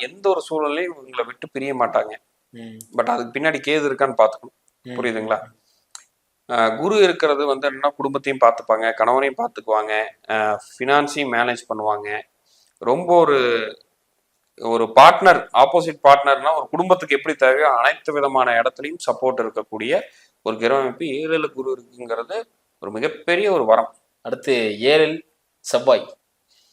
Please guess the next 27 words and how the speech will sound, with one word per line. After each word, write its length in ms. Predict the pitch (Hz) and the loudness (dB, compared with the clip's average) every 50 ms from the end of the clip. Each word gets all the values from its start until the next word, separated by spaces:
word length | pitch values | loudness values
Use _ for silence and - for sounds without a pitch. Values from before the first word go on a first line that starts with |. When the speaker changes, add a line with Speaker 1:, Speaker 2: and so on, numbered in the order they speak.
| - - _ | -20 -20 _
Speaker 1:
செவ்வாய் 380 | - - 190 202 208 226 220 | 4 8 8 10 12 10 10
இருக்கிறது 340 | 196 185 180 190 190 196 190 - | 10 8 4 2 0 -2 0 6
கோவக்காரரா 500 | 170 180 185 185 185 175 170 165 165 156 | 8 10 10 10 10 8 8 10 10 10
இருப்பாங்க, 440 | 151 143 - 135 127 123 117 120 120 - _ _ _ | 8 8 6 4 4 4 0 -6 -10 -12 _ _ _
உடம்பு 360 | - 113 135 160 165 170 160 | 2 4 6 6 6 4 2
எப்பவும் 200 | 147 - 151 147 143 | -2 -2 -4 -8 -6
ஃபிட்டா 220 | 151 139 - 151 | -4 4 6 8
வச்சுக்கணும்னு 340 | 147 139 139 139 135 131 131 | 8 6 4 -2 -4 -4 -4
நினைப்பாங்க, 380 | 123 120 - 123 120 120 120 113 113 | -4 0 2 0 2 2 2 4 6
டயட் 260 | 117 131 151 - - - | 6 6 6 6 4 4
ஃபாலோ 180 | 131 127 123 120 | 4 4 6 4
பண்ணுவாங்க, 500 | - 117 117 117 117 110 110 107 107 110 - _ _ _ - - _ _ _ _ - 135 | 2 0 0 2 0 0 0 -2 -6 -8 -8 _ _ _ -20 -20 _ _ _ _ 6 8
கோவம் 320 | 143 165 170 165 156 147 | 10 10 12 10 8 6
வந்து, 240 | 139 139 135 147 156 139 135 127 | 4 0 -2 -2 -2 0 0 0
அஹ், 360 | 123 120 117 113 110 107 107 104 104 110 - _ _ _ _ _ - - - - 113 113 - - | 0 -2 -2 -4 -6 -8 -10 -16 -20 -20 -20 _ _ _ _ _ -20 -14 -10 -8 -6 -6 -6 -8
எதுக்கு 320 | - - 113 127 143 147 151 | -6 -4 -4 -2 -2 0 -2
எடுத்தாலும் 280 | 139 139 147 151 156 - | 0 4 2 2 2 4
கோவம் 220 | 131 139 143 139 135 | 4 4 4 4 2
வந்து, 340 | 127 131 147 160 175 - _ _ _ _ - | 0 -2 -4 -4 -4 -6 _ _ _ _ -2
அஹ், 260 | - 151 151 131 107 | 2 4 6 6 4
சண்டை 400 | - - - - 135 147 156 160 | 2 0 2 4 4 4 6 4
சச்சரவு 440 | 143 151 139 - 160 139 135 127 127 | 2 2 2 2 4 4 6 4 4
வந்துட்டு 240 | 123 123 120 113 113 | 2 0 -2 -6 -8
இருக்கும். 360 | 110 - 110 110 110 - - - _ - | -8 -4 -2 0 0 -2 -4 -8 _ -4
அஹ், 580 | - 110 113 113 113 113 113 113 110 110 110 | 0 2 4 4 6 6 4 4 4 4 4
அது 440 | 113 139 143 139 135 143 143 135 139 | 4 4 4 2 2 0 4 6 8
அவங்க 300 | 143 151 151 151 151 - | 8 8 6 4 0 0